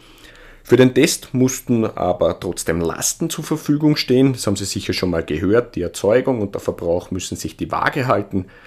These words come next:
Und deshalb wurden Lasten, also große, leistungsstarke Pumpen für diesen Test herangezogen.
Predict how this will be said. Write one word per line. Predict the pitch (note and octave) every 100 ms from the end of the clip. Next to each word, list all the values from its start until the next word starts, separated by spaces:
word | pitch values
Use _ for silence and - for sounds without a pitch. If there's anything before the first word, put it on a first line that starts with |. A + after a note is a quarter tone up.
| - -
Und | F2+ F2+
deshalb | F2+ - F#2+ F2+ - _ F#2+
wurden | F2+ E2+ E2
Lasten, | E2 G2 - - - A#2 A2+
also | F2+ F2+ F2 - -
große, | - F#2 A#2+ - -
leistungsstarke | F2 F2 F#2 - A2+ - - E2 - E2 D#2+ - _ -
Pumpen | - C#3+ D3+ - A#2+
für | - G2+
diesen | G2 G2+ F#2
Test | - -
herangezogen. | G#2+ D#2 D2 D2 - D2